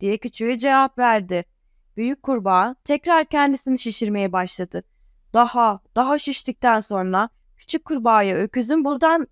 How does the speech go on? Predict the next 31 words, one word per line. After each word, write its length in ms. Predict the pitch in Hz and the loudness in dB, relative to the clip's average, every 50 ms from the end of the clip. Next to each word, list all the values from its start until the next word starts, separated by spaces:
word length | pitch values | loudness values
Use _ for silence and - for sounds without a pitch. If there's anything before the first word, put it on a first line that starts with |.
| _ - | _ -8
bundan 420 | 208 240 233 233 285 311 339 349 | -6 -2 0 2 2 2 2 2
da 80 | 359 330 | 2 2
mı 140 | 277 254 208 | 2 2 2
büyük 220 | 220 214 208 - | 0 0 0 0
olduğunu 420 | 220 208 202 196 180 196 190 185 180 | 0 0 0 0 0 -2 -2 -4 -4
sordu. 500 | - - 185 180 175 - - - - - _ _ _ _ _ _ _ _ _ - | -4 -4 -2 -2 -2 -4 -6 -8 -8 -10 _ _ _ _ _ _ _ _ _ -2
"Daha 260 | 214 220 262 330 320 | 0 2 2 0 2
büyüktü 340 | 330 330 311 - - 226 214 | 2 0 0 -2 -4 -2 0
baba, 380 | 254 269 240 277 247 196 226 - _ _ - | 0 2 2 2 2 2 0 -4 _ _ -8
çok 240 | - - 320 320 - | -4 -4 -4 -2 0
daha 260 | 320 302 311 330 262 | -2 0 2 0 0
büyüktü," 480 | 277 302 262 202 _ - 196 190 175 185 190 185 | 0 -2 -2 -2 _ -6 -4 -4 -4 -6 -6 -6
diye 200 | 190 208 214 233 | -2 -2 0 0
yavru 420 | 247 247 240 240 240 240 285 277 | 2 2 2 2 2 0 -2 -2
haykırdı. 600 | 269 247 233 240 240 - 247 226 202 202 220 190 - _ _ _ _ _ _ _ _ _ _ _ _ _ - | -2 -2 -2 -2 -4 -2 -2 -2 -2 -2 -4 -4 -4 _ _ _ _ _ _ _ _ _ _ _ _ _ -4
Bunun 240 | 220 240 262 311 359 | -2 0 0 2 0
üzerine 480 | 370 277 233 254 214 196 190 185 175 | 0 0 0 0 0 0 0 0 0
baba 200 | 180 190 185 247 | 0 0 0 0
kurbağa 500 | - - - 277 233 196 185 175 175 180 - - | -2 -2 -6 -4 -2 0 0 0 -2 -4 -6 -10
bütün 540 | 196 214 - - 302 339 349 330 302 277 254 | -10 -8 -6 -4 -2 -2 0 0 -2 -2 -4
gücüyle 480 | 233 226 196 226 240 214 208 190 185 - _ _ _ _ - | -4 -4 -2 -2 -2 0 0 -2 -2 -4 _ _ _ _ -12
son 320 | - - 294 320 349 311 | -4 -2 0 0 2 0
bir 140 | 320 294 277 | 0 0 0
nefes 340 | 285 269 294 294 285 - - | 0 -2 -2 -4 -4 -2 -2
daha 200 | 262 254 254 240 | -2 2 2 2
aldıktan 500 | 226 220 208 208 208 _ - - 269 277 | 2 2 2 0 -4 _ 2 2 2 2
sonra 340 | - - 247 233 240 285 | 2 -2 -2 -2 -2 -2
kendisini 600 | 294 - 330 320 302 277 247 233 - - 254 262 | -2 -2 0 0 2 2 0 -2 -4 -4 -6 -4
şişirdi. 500 | - 277 247 - - 233 208 185 185 185 - _ _ _ _ _ _ _ | -4 -6 -8 -4 -4 -4 -2 -2 -4 -6 -8 _ _ _ _ _ _ _
Şişirdi, 760 | - - 254 233 - - 240 233 208 190 233 254 269 302 330 | -6 -4 -4 -2 0 0 0 0 2 2 0 2 2 2 0
şişirdi 640 | - - 269 254 - - 254 247 208 190 208 190 | -2 -4 -6 -4 -2 -2 -2 -2 0 -2 -2 -4